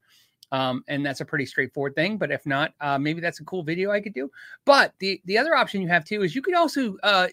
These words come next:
instead of using a push-pull pot or a, uh, regular, uh, on-on switch, you can go with an on-off-on,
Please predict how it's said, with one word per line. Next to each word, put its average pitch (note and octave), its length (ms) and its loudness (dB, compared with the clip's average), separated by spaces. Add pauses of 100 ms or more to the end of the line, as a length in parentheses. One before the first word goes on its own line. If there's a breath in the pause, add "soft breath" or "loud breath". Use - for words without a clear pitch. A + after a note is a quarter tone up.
instead D3+ 280 -2
of A#3+ 80 -6
using G3+ 460 0 (300 loud breath)
a F3+ 140 2
push-pull B3 520 -2
pot G3+ 500 2 (360 soft breath)
or F#3 460 6
a, E3 360 0
uh, D3+ 280 0
regular, F#3+ 640 4 (460)
uh, D3 260 4
on-on F3+ 800 2 (100)
switch, - 720 0 (1000)
you E3 160 0
can G3 160 -2
go E3+ 140 4
with E3+ 160 2
an E3 140 -2
on-off-on, E3 1200 2